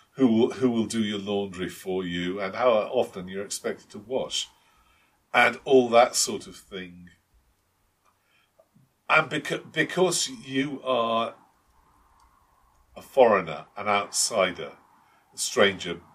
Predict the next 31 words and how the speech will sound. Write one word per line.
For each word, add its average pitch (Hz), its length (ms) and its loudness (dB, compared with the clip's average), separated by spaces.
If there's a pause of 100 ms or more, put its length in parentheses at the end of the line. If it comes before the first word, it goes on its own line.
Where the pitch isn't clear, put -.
people 113 580 -8
will 107 580 -4 (280)
either 113 500 4 (680)
assume 147 960 2
that 127 180 -2
you 117 260 -4
know 113 800 -6 (320)
better 95 500 2 (320)
but 101 100 -2
are 98 80 8
just - 300 -2
a 95 120 0
disgusting 90 600 -4
foreign 82 360 -12
slob, 80 480 -6 (880)
or, 113 720 6
um, 107 480 6
will 113 180 -8
assume 120 460 -4
that 120 180 -12
you 110 140 -8
know 98 500 2
and 101 320 -2
just 98 240 -10
leave 101 280 -14
you 92 120 -8
alone 92 300 -4
and 95 180 -18
never 98 180 -12
tell 135 340 -2
you 78 200 -8